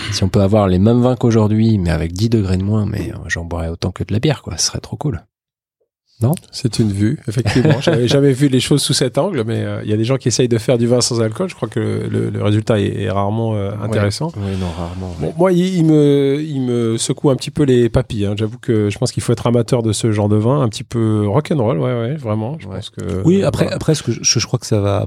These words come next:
Speaker 3: apporter,
Speaker 2: Après,
Speaker 3: euh,
Speaker 2: c'est
Speaker 3: que ce
Speaker 2: fait,
Speaker 3: soit,
Speaker 2: hein,
Speaker 3: que ce
Speaker 2: c'est
Speaker 3: soit d'ailleurs le,
Speaker 2: équilibré, euh.
Speaker 3: le, le, le, le Muscaris ou les nouveaux territoires ou les nouveaux, c'est, enfin, quand on dit goût, goût d'autrefois, c'est, en fait, ça va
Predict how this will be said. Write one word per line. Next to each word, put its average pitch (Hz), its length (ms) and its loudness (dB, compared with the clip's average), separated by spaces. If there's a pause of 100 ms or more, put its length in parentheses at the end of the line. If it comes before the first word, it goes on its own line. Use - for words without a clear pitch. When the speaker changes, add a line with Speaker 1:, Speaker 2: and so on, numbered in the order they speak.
Speaker 3:
apporter, - 500 -2
Speaker 2:
Après, 120 140 2 (100)
Speaker 3:
euh, 98 60 0 (120)
Speaker 2:
c'est - 220 -10
Speaker 3:
que 147 100 2
ce 165 60 4
Speaker 2:
fait, 165 80 4
Speaker 3:
soit, 151 140 4
Speaker 2:
hein, - 20 -4
Speaker 3:
que - 100 -6
ce 123 80 0
Speaker 2:
c'est 101 60 0
Speaker 3:
soit 143 100 4
d'ailleurs 120 240 4
le, 110 160 4
Speaker 2:
équilibré, 135 220 0
euh. 101 80 -2 (480)
Speaker 3:
le, - 240 -4
le, 65 220 -6
le, - 240 -6
le 117 120 -6
Muscaris 113 580 0
ou 110 40 4
les 101 100 4
nouveaux 101 220 0
territoires 107 480 0
ou 101 40 0
les 98 100 0
nouveaux, 101 320 -2
c'est, - 200 -6
enfin, - 180 -12 (260)
quand 120 140 2
on 127 60 4
dit 123 140 2
goût, 117 160 2
goût 120 160 2 (100)
d'autrefois, 123 440 0
c'est, 110 180 -2 (420)
en 107 60 -14
fait, - 340 -6
ça - 220 -2
va 107 160 -2